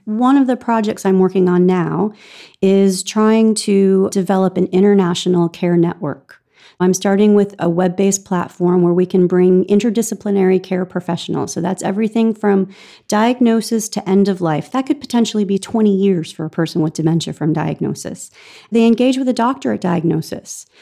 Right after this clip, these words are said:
and they might engage with a nurse during that area in a memory clinic as well. But then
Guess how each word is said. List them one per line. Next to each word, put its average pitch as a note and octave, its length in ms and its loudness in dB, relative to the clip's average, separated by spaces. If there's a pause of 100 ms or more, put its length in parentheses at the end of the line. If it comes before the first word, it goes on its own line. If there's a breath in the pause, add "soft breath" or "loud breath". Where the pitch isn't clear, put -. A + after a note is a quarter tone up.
(140)
and F#3+ 100 2
they G#3 60 4
might G#3 180 4
engage G#3+ 300 2
with G#3+ 140 -6
a G#3 60 2
nurse A3 380 0
during F#3+ 280 0
that E3+ 160 0
area D#3+ 260 -2
in E3+ 100 -2
a E3+ 60 0
memory F#3 300 2
clinic E3+ 340 -6
as D#3 160 -10
well. E3+ 340 -4 (280 soft breath)
But G#3+ 140 -6
then C#4 360 2